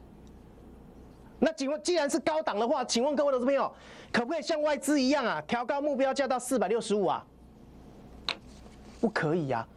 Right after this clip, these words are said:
现阶段联发科，来来来，我给各位看联发科的伯乐指标，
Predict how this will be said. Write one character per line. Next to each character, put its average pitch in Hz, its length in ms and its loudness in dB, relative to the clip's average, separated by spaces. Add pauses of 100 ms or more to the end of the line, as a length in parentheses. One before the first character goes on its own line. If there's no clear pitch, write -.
(560)
现 349 300 2
阶 320 220 2
段 277 320 0 (360)
联 262 240 2
发 311 180 0
科， 302 240 2
来 220 160 2
来 240 140 2
来， 233 100 2
我 254 80 4
给 240 140 0
各 254 100 2
位 262 80 2
看 269 100 0
联 233 140 2
发 233 160 0
科 247 80 2
的 233 80 0
伯 208 140 2
乐 233 80 2
指 180 100 0
标， 196 260 0